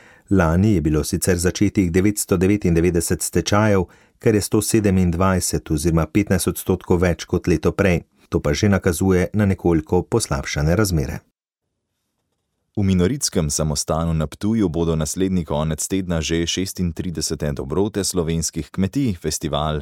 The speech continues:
Speaker 2: domače hrane in dobrot s podeželja. Pripravljata ga Kmetijsko-gozdarski zavod Ptuj in Kmetijsko-gozdarska zbornica Slovenije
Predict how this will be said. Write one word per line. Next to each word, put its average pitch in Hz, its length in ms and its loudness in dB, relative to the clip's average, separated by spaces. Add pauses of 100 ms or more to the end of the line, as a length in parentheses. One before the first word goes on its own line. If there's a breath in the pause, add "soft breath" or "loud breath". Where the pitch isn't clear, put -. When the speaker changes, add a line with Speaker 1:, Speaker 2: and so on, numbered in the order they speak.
(120)
Speaker 2:
domače 80 480 -4
hrane 80 540 -2
in 113 200 0
dobrot 71 460 -4 (160)
s - 140 -8
podeželja. 76 640 -4 (760 soft breath)
Pripravljata 127 560 0
ga 80 180 0
Kmetijsko-gozdarski 78 1160 -4
zavod 67 440 -6
Ptuj 98 300 -2
in 85 180 0
Kmetijsko-gozdarska 78 1120 -4
zbornica 76 640 -2
Slovenije 82 680 -2